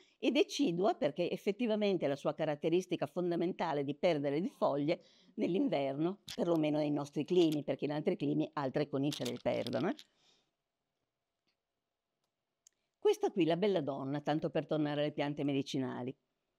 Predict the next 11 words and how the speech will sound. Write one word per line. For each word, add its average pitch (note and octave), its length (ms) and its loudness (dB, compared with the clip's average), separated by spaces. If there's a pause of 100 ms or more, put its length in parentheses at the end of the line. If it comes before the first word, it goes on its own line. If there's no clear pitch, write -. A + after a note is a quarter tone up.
(300)
Tournefort D4 580 2
diceva: G3 420 0
"Bella D4+ 280 2
donna, G3+ 420 0
maioris G3 600 0
floris, F#3 640 -2 (200)
eh, F#3 180 4
folis C4+ 480 2
et - 160 -4
floribus", C#3 720 -2 (320)
cioè G3 340 2